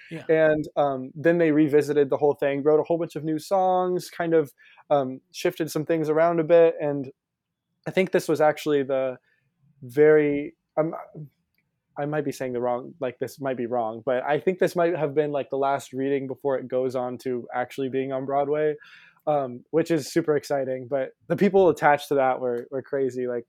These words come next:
Speaker 2: John John Briones, uh, was Mister Miyagi, and Kate Baldwin as, um, Daniel's mom, and it was just, like, so cool to be in a room with all those people. Ava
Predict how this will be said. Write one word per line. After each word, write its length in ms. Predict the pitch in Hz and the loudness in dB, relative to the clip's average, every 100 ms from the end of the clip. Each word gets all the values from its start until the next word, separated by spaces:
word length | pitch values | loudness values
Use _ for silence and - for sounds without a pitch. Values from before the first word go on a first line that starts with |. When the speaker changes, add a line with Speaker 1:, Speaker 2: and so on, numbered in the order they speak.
| - | -2
Speaker 2:
John 180 | 151 | 0
John 200 | 147 143 | 2 -2
Briones, 640 | 143 139 147 147 147 139 - | 0 -2 -2 -4 -6 -8 -8
uh, 100 | 147 147 | -8 -8
was 340 | 135 139 123 - | -4 -4 -4 -12
Mister 300 | 135 131 135 | -14 -10 -8
Miyagi, 680 | 135 151 147 143 143 143 | -2 0 -2 -4 -4 -4
and 120 | 127 123 - _ | -4 -8 -20 _
Kate 240 | - 151 | -2 -2
Baldwin 640 | 139 139 139 143 139 139 139 135 | 2 2 2 2 0 -2 -6 -6
as, 300 | 131 131 123 - | -4 -4 -8 -14
um, 240 | 127 120 123 131 _ _ _ _ | -14 -14 -18 _ _ _ _ _
Daniel's 380 | 131 135 120 117 | -8 -6 -6 -4
mom, 580 | 156 175 170 165 165 | -2 2 2 2 0
and 140 | 135 123 | -6 -2
it 100 | 160 | 0
was 160 | 170 | 0
just, 160 | 160 - | 0 0
like, 220 | 143 120 - | -2 -2 -12
so 280 | - 190 | 2 2
cool 220 | 180 185 160 | 4 4 4
to 40 | |
be 120 | 143 | 2
in 60 | 147 | 0
a 60 | |
room 220 | 131 147 147 | 0 0 -2
with 120 | 143 | -2
all 100 | 135 | 0
those 140 | 139 | 0
people. 280 | - 135 139 - - _ | -4 -8 -8 -10 -20 _
Ava 560 | 175 185 175 202 196 185 | 4 4 6 8 8 6